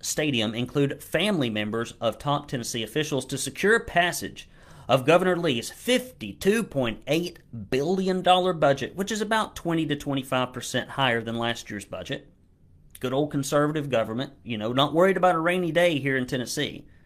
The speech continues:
'cause they'll just come to the taxpayers if the rainy day ever comes. Among lobbyists include Nicole Watson, wife of Senator Bo Watson,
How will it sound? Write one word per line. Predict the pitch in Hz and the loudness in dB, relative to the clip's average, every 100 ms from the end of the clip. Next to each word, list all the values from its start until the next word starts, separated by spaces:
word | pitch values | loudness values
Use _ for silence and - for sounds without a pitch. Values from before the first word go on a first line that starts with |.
| - - | -14 -4
'cause | 110 | 0
they'll | 156 | 0
just | 147 - | 0 0
come | 156 | 2
to | 123 | 2
the | 120 | 0
taxpayers | 143 - - 131 104 101 113 | 0 0 -2 0 0 -2 -6
if | 107 | -8
the | 101 | -4
rainy | 117 117 104 | -2 -2 -2
day | 104 | -4
ever | 104 98 | -4 -6
comes. | - 165 117 - - - - - | 0 0 0 -4 -16 -20 -10 2
Among | 143 175 | 4 6
lobbyists | 160 160 156 156 - | 6 6 6 0 -2
include | 127 123 151 143 131 | -4 -2 2 2 2
Nicole | - 151 143 | 2 2 4
Watson, | 131 131 - 131 117 | 4 2 0 -2 0
wife | 120 127 - | 0 -2 -4
of | - 107 107 | 0 0 0
Senator | - 135 123 | -2 -2 -2
Bo | 101 127 | 2 4
Watson, | 123 120 120 - 120 | 4 2 0 -2 -4